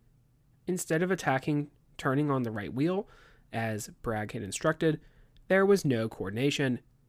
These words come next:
They were thrown against the enemy piecemeal. It would begin with the Alabamians under Loomis, who would attack against William Woodruff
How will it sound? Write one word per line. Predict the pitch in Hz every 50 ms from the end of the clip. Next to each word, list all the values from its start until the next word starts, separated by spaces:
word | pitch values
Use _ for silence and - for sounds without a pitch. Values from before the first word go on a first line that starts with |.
| _ _ _ _ -
They | 156 175
were | 175 180
thrown | 165 - 147 139 151 156
against | 147 131 117 117 120 -
the | 143 -
enemy | - 113 110 104 107 110 113
piecemeal. | - - - 113 98 98 - - 117 127 135 143 147 143 139 131 120 - - _ _ _ _ _ _ _ _ _ _ _ _ _ _ _ _ _ _ _ _ _ _ _ _ _ _ _ _ _ _ _ _ _ _ _ _ _ _ _ _ _ _ _ _ _ -
It | 240 240
would | 247 254
begin | 208 226 190 156 151 151 147
with | 156 -
the | 170 165 -
Alabamians | 113 120 120 117 110 113 104 107 113 131 143 156 156 160 156 -
under | - 127 117 110
Loomis, | 104 107 135 160 165 165 165 160 - - - - - _ _ _
who | - -
would | 202 196
attack | 196 180 175 - 139 123 131 -
against | 143 131 131 131 127 -
William | 123 113 110 107 104 95 104
Woodruff | 123 151 165 170 170 160 160 160 -